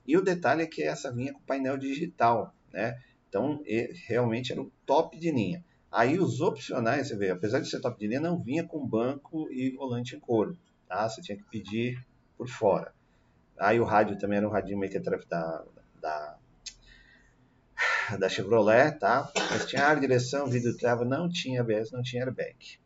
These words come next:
tá? Era noventa e quatro, então não tinha. Mas aqui os comandos do vídeo ficava aqui, né? Câmbiozinho manual, melhor opção. Tinha, eu acho que tinha uma versão câmbio automático, mas o câmbio automático não era muito legal, meio lento, tá?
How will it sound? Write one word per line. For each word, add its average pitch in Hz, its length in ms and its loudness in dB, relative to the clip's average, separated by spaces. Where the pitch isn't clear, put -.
tá? 98 200 -4
Era 87 180 0
noventa 90 300 -4
e 85 40 -6
quatro, 104 300 2
então 107 140 -8
não 113 100 -6
tinha. - 180 -14
Mas 82 200 -10
aqui 87 160 -6
os 101 100 -10
comandos 95 400 -8
do 87 180 -18
vídeo 87 300 -12
ficava - 300 -10
aqui, 156 420 -4
né? 110 400 0
Câmbiozinho 95 560 -6
manual, 90 600 -2
melhor 92 300 0
opção. 110 600 -4
Tinha, 117 460 -4
eu 104 140 0
acho 101 160 -4
que - 40 -20
tinha - 160 -12
uma 113 300 -4
versão 92 400 -4
câmbio 92 200 -6
automático, 90 440 -6
mas 101 160 -6
o 98 60 -14
câmbio 101 220 -6
automático 98 340 -10
não 110 160 -4
era 101 160 -4
muito 98 240 -10
legal, 90 240 -4
meio 101 200 -2
lento, 87 540 -6
tá? 175 240 -6